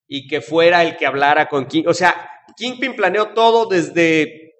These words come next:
mucho tiempo atrás, ¿no? Entonces, el F B I estaba infiltrado y todos esos agentes estaban al servicio de Kingpin desde hacía muchísimo tiempo, ¿no? Entonces, eh,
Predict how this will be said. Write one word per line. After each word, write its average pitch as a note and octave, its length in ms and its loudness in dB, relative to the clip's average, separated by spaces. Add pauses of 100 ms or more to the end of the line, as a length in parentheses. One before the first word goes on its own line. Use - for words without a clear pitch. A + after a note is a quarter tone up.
(680)
mucho G#3 500 -2
tiempo D3 240 -6
atrás, - 640 -18
¿no? D#3 260 0
Entonces, D#3+ 640 -4 (300)
el D#3+ 300 -4
F G#3 240 0
B G3+ 120 0
I G#3 160 0
estaba F#3 340 -2
infiltrado F#3+ 1080 0 (640)
y - 240 -18
todos G#3+ 320 4
esos F#3 200 -6
agentes F3+ 480 -6
estaban D#3+ 480 -6
al C3 160 -4
servicio F3+ 680 -4
de D3+ 420 4
Kingpin G3 520 -10
desde C3+ 340 -8
hacía D#3+ 600 -2 (440)
muchísimo F3+ 580 -2
tiempo, G#2+ 220 -20 (420)
¿no? D#3 320 -4 (1080)
Entonces, A3 880 -2
eh, E3 680 -2